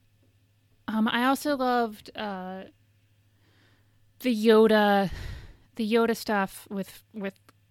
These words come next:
Frank Oz, of course, is so great, especially when, when Mark's there.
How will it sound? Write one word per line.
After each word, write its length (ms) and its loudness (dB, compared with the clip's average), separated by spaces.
Frank 300 -6
Oz, 260 -6
of 80 -20
course, 400 -10
is 400 -14
so 260 -2
great, 260 -4
especially 1000 -2
when, 420 0
when 200 -2
Mark's 440 0
there. 400 -10